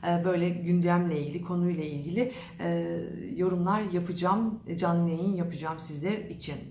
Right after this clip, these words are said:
Bakalım yavaş yavaş oturur. Tabii bu kararları da çok Venüs retrosunda vermemek lazım. Ondan sonra tekliyor, tek-, tüklüyor ama yavaş yavaş dene-, deneyeceğim en azından.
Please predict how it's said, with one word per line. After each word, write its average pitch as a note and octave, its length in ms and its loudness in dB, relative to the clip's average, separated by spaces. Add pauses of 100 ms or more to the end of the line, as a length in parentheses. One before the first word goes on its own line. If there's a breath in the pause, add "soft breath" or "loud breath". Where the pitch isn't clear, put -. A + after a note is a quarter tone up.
(400 loud breath)
Bakalım G3+ 280 0
yavaş F#3+ 280 2
yavaş G3 240 2
oturur. F#3 320 0
Tabii F#3+ 240 0
bu G3+ 80 0
kararları F3+ 420 6
da F3+ 80 2
çok F3+ 200 2
Venüs F#3 280 2
retrosunda E3+ 420 0
vermemek D#3+ 480 4
lazım. E3+ 300 0
Ondan F#3 280 2
sonra F#3 340 0 (240 loud breath)
tekliyor, G3 420 2
tek-, F#3 320 -2
tüklüyor F3+ 460 2
ama A#3+ 300 4 (180 loud breath)
yavaş G#3 300 6
yavaş F#3 280 2
dene-, G3 400 4
deneyeceğim F#3 420 4
en D3 200 0
azından. C#3 440 -2